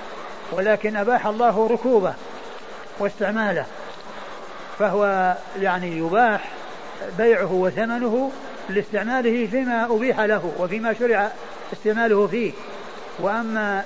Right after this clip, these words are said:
آه، آه، بيعه لذبحه وأكله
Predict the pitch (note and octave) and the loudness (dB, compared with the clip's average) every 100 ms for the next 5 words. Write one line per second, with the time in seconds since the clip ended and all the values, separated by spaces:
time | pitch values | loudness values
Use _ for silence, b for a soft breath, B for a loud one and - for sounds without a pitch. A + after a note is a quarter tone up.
0 | A3 G3+ F#3+ F3+ F3+ G#3 F#3+ F3+ D#3 A#3+ | -4 -2 0 0 -2 -4 -4 -2 4 4
1 | G3+ F#3 F#3 E3 - - - - G3 F#3+ | 4 2 0 -2 -4 -12 -12 -12 -4 2
2 | G3 F#3+ A3+ G#3 G3 F#3 G3 G#3+ A3 A3 | 2 4 2 2 0 2 2 2 4 4
3 | A#3+ | 4